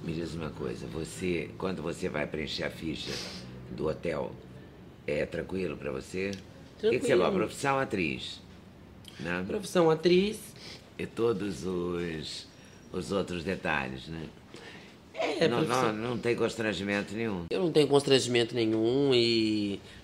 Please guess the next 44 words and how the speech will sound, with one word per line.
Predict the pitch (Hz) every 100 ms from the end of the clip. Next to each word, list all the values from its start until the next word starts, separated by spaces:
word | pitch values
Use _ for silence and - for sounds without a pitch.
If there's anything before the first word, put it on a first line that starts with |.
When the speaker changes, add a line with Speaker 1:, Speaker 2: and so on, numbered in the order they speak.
| -
Speaker 2:
pra | 113
mim | 117 120
é |
tudo | 120 113
muito | 110 107
tranquilo. | - 101 - 107 107 120 131 135 135 131 131 - - -
Speaker 1:
Você | -
vai | 127
sair | 139 131 120
no |
carnaval? | 101 92 82 73 98 123 104
Speaker 2:
Eu | 135 143
vou. | 117 104 98 101 - - -
Speaker 1:
Grande | - 110
Speaker 2:
Vou | 107
sair | 120
Speaker 1:
Rio, | 117
Speaker 2:
no | 139
carnaval, | 113 113 117
Speaker 1:
né? | 120
Speaker 2:
Grande | 123 123 120
Rio. | 107 120 123 135 151
Speaker 1:
Eu | 113
vi | 101 98 117
uma | 104 95
foto | 90 90 92 87
Speaker 2:
Vou | - 120
Speaker 1:
no |
Speaker 2:
sair | 117 120
Speaker 1:
seu | 117
Speaker 2:
na | 113
Grande | 107 92
Speaker 1:
Instagram. | 90 85
Speaker 2:
Rio. | 120 127 139 147 151 - - - - - -
E | 113 113 113 113 110 110 107 107 -
tô | 123
amando | 127 117 127 143
tá | 139
na | 120
Grande | 113 117 107
Rio. | 101 110 120 143 160 165 - - 123
Tô | 123
muito | 113 120
feliz. | - 120 101 104 107 123 151